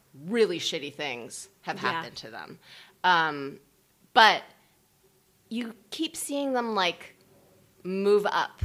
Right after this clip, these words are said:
Speaker 1: the ladder. And sometimes when I look at my own career, I'm like, "I guess that's true," but it sure doesn't feel like it. You know?
Speaker 2: Mm-hmm.
Speaker 1: When you're in it,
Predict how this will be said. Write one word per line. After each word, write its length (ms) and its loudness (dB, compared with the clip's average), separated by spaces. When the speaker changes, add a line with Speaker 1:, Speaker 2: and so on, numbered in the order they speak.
Speaker 1:
the 120 -6
ladder. 520 -4
And 400 6
sometimes 640 2
when 160 2
I 100 6
look 200 -2
at 200 -4
my 420 4
own 160 0
career, 320 0
I'm 140 4
like, 280 0
"I 140 2
guess 480 0
that's 320 4
true," 400 0
but 160 -2
it 180 -12
sure 320 2
doesn't 300 0
feel 220 -2
like 260 -6
it. 160 -10
You 120 -2
know? 360 2
Speaker 2:
Mm-hmm. 340 -8
Speaker 1:
When 160 2
you're 120 6
in 200 2
it, 220 2